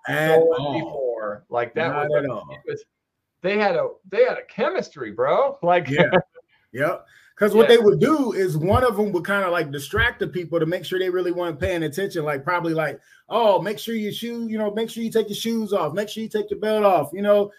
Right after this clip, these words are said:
Speaker 2: any loose
Speaker 1: Yeah.
Speaker 2: change. Hey, you got any," like, the person that put that bag there, "Hey, make sure you ain't got no loose change. Make sure you take everything out of your bag." Like, probably, like, pressing them about it. So they're
Speaker 1: Yeah.
Speaker 2: not paying attention. They trying to make sure they got everything out. And this
Speaker 1: Right.
Speaker 2: dude is literally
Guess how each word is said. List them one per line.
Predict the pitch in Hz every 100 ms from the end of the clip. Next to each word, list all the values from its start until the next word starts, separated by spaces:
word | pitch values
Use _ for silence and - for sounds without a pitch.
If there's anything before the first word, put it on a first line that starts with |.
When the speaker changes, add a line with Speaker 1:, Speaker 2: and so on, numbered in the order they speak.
| _
Speaker 2:
any | - 262
loose | 214 262 226 -
Speaker 1:
Yeah. | 262
Speaker 2:
change. | 240 190 151
Hey, | 262 226
you | 202 233
got | 233
any," | 233
like, | 220 196 147
the | 147
person | 220 220 214
that | 185 156
put | 220 220
that | 214 160
bag | 208 233 165
there, | 165 156 131 - _
"Hey, | 262 240
make | 180 240
sure | 247
you | 247
ain't | 240
got | 240
no | 233 233
loose | 247 233
change. | - 247 220 180 170
Make | 233
sure | - 233
you | 226
take | 240 233 -
everything | 254 247 240 - 240 233
out | 233 226
of |
your | 226 208
bag." | 233 220 170
Like, | 165 160
probably, | 208 202 190
like, | 185 147 -
pressing | - 214 214 196
them | 170
about | 147 156 156
it. | 147 - _ _
So | -
they're | 180
Speaker 1:
Yeah. | 190
Speaker 2:
not | 185 160 -
paying | 202 175
attention. | 139 202 220 165
They | 175
trying | 175 180 170
to | 147
make | 175 175
sure | - 180
they | 180
got | 175 175 -
everything | 196 180 170 165 160
out. | 185 151 - - _ -
And | 143
this | 180 226
Speaker 1:
Right. | 185
Speaker 2:
dude | 196 185
is | 156 143
literally | 196 302 330 294 226 175 165